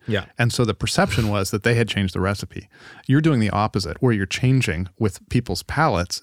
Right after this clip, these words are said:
Speaker 2: as they evolve to make it seem the same. And I bet, have you heard from people that,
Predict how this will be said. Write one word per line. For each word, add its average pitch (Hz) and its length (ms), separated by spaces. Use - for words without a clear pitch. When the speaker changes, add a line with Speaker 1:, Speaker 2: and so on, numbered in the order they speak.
Speaker 2:
as 95 160
they 110 160
evolve 78 500
to 120 100
make 117 200
it 92 120
seem 101 280
the 82 80
same. 113 320
And 80 100
I 101 60
bet, 135 300
have 113 160
you 139 120
heard 123 280
from 127 140
people 147 320
that, 107 160